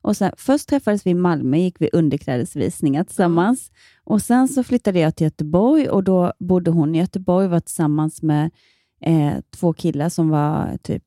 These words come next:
eh, halvbröder eller någonting. Sprang på varandra, träffades vid ett tillfälle. Sen var det typ Intiman där vi liksom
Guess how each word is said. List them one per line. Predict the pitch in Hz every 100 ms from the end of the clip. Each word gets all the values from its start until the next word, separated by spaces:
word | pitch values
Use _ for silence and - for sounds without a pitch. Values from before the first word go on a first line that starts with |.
| 254 -
eh, | - - - 180 165
halvbröder | - 175 160 156 151 156 180
eller | 185
någonting. | 180 180 190 220 - - _
Sprang | - - 196
på | 180 190
varandra, | 165 170 160 151 156
träffades | - 170 - 156 -
vid | 160 -
ett | 156 -
tillfälle. | 170 151 151 143 175 - _ _ _
Sen | - 175 208 330 247
var | 160 247 440
det | 302
typ | - 139 - -
Intiman | 156 147 202 160 135 127 131
där | 165
vi | 160 147 127
liksom | 131 - 151 135 139